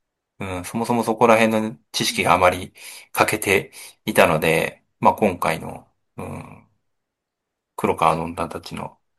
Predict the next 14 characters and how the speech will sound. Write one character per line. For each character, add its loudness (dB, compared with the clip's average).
内 0
容 -4
っ -12
て -10
い -8
う -14
と -8
こ -6
ろ -6
は、 -2
う -20
ん、 -20
い -8
や、 -6